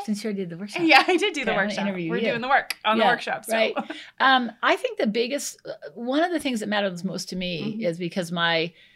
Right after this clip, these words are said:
Speaker 1: vision is, is, like, we really value and, uh, each other. And
Speaker 2: Mm-hmm.
Speaker 1: so we can do more together than apart. And then the mission, my mission is really about helping people see the truth of their unique value so you can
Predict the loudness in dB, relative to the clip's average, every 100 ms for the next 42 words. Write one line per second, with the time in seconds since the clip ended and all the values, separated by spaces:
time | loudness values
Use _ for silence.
0 | _ -10 -6 -4 -4 -6 -6 -8 -6 -4
1 | -4 -4 -4 -2 -4 -4 -4 -4 -2 -2
2 | -2 -4 -6 -10 -10 -4 -4 -4 -6 -2
3 | -2 -2 -6 -10 -6 -4 -4 -4 -6 -6
4 | -6 -4 -6 -6 -6 -6 -8 -10 -6 -6
5 | -6 -8 -10 -8 -8 -10 -16 _ _ -4
6 | -2 -2 -4 -6 -8 -8 -4 -4 -4 -6
7 | -6 -6 -6 -8 -6 -4 -4 -6 -4 -4
8 | -6 _ -12 -6 -6 -6 -8 -8 -8 -8
9 | -10 -10 -10 -10 -10 -8 -6 -6 -6 -6
10 | -4 -6 -8 -8 -4